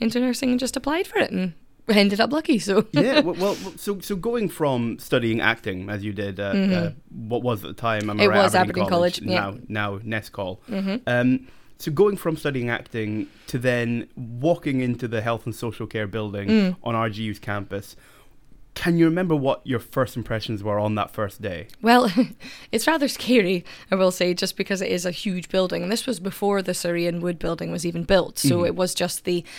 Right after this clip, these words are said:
Speaker 1: Aberdeen Business School, the health, um, building, which obviously, uh, that's predominantly where I work.
Speaker 2: Yeah.
Speaker 1: But of, of course there was, um, the other
Speaker 2: Great,
Speaker 1: buildings
Speaker 2: Great
Speaker 1: down
Speaker 2: School of
Speaker 1: camp-,
Speaker 2: Art down the
Speaker 1: Great
Speaker 2: other
Speaker 1: Sc-,
Speaker 2: side,
Speaker 1: yeah,
Speaker 2: yeah.
Speaker 1: which I never came in contact with. So, but still, those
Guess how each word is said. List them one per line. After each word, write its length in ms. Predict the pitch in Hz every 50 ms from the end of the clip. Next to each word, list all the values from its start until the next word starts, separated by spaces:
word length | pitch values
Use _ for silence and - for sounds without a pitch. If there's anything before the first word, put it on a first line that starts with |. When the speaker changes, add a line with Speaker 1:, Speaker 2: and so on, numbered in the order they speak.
| - - -
Speaker 1:
Aberdeen 360 | - 214 214 202 190 190 180
Business 360 | 180 180 180 - - 175 180 -
School, 340 | - - 185 175 175 175
the 320 | 175 175 175 175 180 180 - -
health, 460 | - 190 202 202 190 - - - - - -
um, 460 | 185 180 175 175 170 170 170 170 156 - - - - - -
building, 360 | - 185 180 175 - 175 175 175
which 160 | 170 - -
obviously, 540 | 175 170 180 175 - - 160 160 160 - -
uh, 100 | - 170 - -
that's 360 | - 175 165 - - - - - - - - - - - - -
predominantly 540 | - 190 175 175 175 175 175 165 160 175 170
where 120 | 170 175 180
I 160 | 180 185 190
work. 320 | 170 - 156 - - - -
Speaker 2:
Yeah. 220 | - 117 107 101 95
Speaker 1:
But 320 | - 185 185 - - - - -
of, 180 | - 185 - -
of 240 | - - 185 165 -
course 260 | - 185 185 180 -
there 140 | - 185 175
was, 180 | 180 180 165 -
um, 220 | 185 180 175 175 - _
the 240 | - 208 175 185 180
other 300 | 185 180 180 170 175 165 - - - 160 - - - - -
Speaker 2:
Great, 60 | 123 196 190 -
Speaker 1:
buildings 200 | 185 185 180 185
Speaker 2:
Great 140 | 185 180
Speaker 1:
down 80 | 180 180
Speaker 2:
School 140 | 170 - -
of 60 | 175
Speaker 1:
camp-, 100 | 180 104
Speaker 2:
Art 240 | 107 104 101 104 98
down 160 | 104 101 104
the 20 |
Speaker 1:
Great 120 | 104 196 196
Speaker 2:
other 40 | 185
Speaker 1:
Sc-, 40 | -
Speaker 2:
side, 180 | - 101 98 226
Speaker 1:
yeah, 160 | 208 180 170
Speaker 2:
yeah. 140 | 185 190 190 - -
Speaker 1:
which 300 | 196 180 202 202 - - -
I 140 | - 180 175
never 200 | 170 170 165 165
came 160 | - 180 170
in 80 | 180 180
contact 420 | - 285 349 311 - 196 - -
with. 160 | 180 175 -
So, 140 | - - 202
but 160 | 180 185 180
still, 460 | - - - 285 262 214 185 175 - - -
those 480 | - 202 196 208 220 214 202 - -